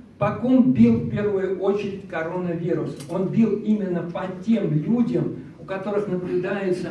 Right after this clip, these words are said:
аутоиммунные заболевания. Это бронхиальная астма в первую очередь. Это что-то, как бы там, может быть, близкое к этому, их там очень много достаточно, аутоиммунных заболеваний. И нарушения со стороны кишечника. Что еще очень важно, мы с вами этого касались,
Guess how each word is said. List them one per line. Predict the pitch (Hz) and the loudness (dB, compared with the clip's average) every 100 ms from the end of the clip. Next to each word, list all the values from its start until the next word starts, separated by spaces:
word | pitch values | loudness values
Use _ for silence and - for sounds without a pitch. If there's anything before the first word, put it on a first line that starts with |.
| 170 | -8
аутоиммунные | 185 185 180 180 175 185 185 175 | -4 -2 -2 -4 -6 -4 -4 -4
заболевания. | 151 165 175 180 180 170 147 143 143 | -4 -4 -4 -4 -4 -2 -2 -2 -6
Это | 160 165 | -8 -6
бронхиальная | 175 175 180 180 185 175 180 165 | -6 -4 -4 -4 -4 -4 -6 -6
астма | 170 165 143 | -8 -6 -6
в | - | -6
первую | - 151 151 | -4 -2 -2
очередь. | 151 - - - - - - | -2 -6 -10 -14 -18 -20 -10
Это | 196 196 | -6 -4
что-то, | 202 233 220 - - - - - - - - - - | -4 -4 -4 -4 -6 -10 -12 -16 -18 -20 -20 -10 -6
как | - | -6
бы | - | -8
там, | - 165 - | -8 -6 -4
может | - 185 | -4 -4
быть, | 175 - - - | -6 -6 -12 -8
близкое | - 247 254 202 196 | -2 0 0 0 0
к | |
этому, | 233 226 196 | 0 0 -2
их | 185 185 | -2 -4
там | - 190 202 | -4 -4 -4
очень | 208 202 | -2 -2
много | 214 156 | 0 0
достаточно, | 156 156 170 151 151 160 160 | -2 -2 -4 -6 -6 -6 -4
аутоиммунных | 175 175 214 196 190 170 | -2 0 -2 -2 -2 -2
заболеваний. | 165 165 185 180 160 156 151 - - - | -2 -2 -4 -2 2 2 2 -4 -10 2
И | 240 | 4
нарушения | 262 233 214 - 254 240 226 | 6 4 2 0 2 4 4
со | - | 0
стороны | - 185 185 202 | -4 -6 -4 -4
кишечника. | 208 196 196 156 - 143 - - - - - | -4 -6 -4 -4 -2 -4 -4 -8 -14 -20 -20
Что | - - 240 | -18 -4 2
еще | 240 240 - 240 | 4 6 4 4
очень | 226 - 185 185 185 175 | 2 2 -2 -4 -4 -2
важно, | 156 151 151 | -2 0 0
мы | 175 | -2
с | 185 | -4
вами | 202 208 | -6 -6
этого | 190 196 190 180 160 | -6 -8 -8 -8 -8
касались, | 170 160 196 160 147 | -8 -6 -2 0 -2